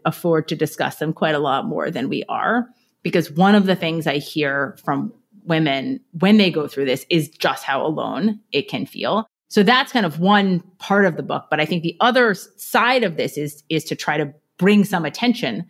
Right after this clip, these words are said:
to saying, "Hey, like, these are things that might be happening to the women that you love, to the women in your life, to the, to the people that you know who are, who are pregnant. And, you know, they are real and they are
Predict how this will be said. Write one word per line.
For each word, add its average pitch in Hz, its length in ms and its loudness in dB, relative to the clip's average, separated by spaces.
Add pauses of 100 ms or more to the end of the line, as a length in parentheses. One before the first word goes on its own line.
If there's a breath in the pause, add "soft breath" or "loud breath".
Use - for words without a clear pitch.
(280 soft breath)
to 175 100 2
saying, 160 280 -2
"Hey, 180 520 0 (240 soft breath)
like, 165 240 -4 (640)
these 233 300 6
are 233 100 4
things 226 200 0
that 190 80 2
might 170 120 0
be 175 60 -6
happening 208 420 -2
to 156 100 -8
the 160 100 -2
women 156 240 0
that 151 120 -2
you 185 100 2
love, 190 280 2
to 170 80 -4
the 156 80 -2
women 147 240 -6
in 170 100 0
your 208 140 4
life, 214 300 0
to 175 100 0
the, 156 420 0
to 147 140 -4
the 147 140 -2 (120)
people 170 240 -4
that 147 160 -2
you 147 80 -4
know 147 160 -4
who 147 120 -6
are, 143 340 -4
who 151 80 -6
are 143 160 -4
pregnant. 196 500 -2 (480 loud breath)
And, 151 560 -4 (220)
you 175 100 2
know, 160 100 2
they 160 160 2
are 160 300 0 (240)
real 180 500 2
and 143 200 -4
they 143 140 -2
are 147 340 -4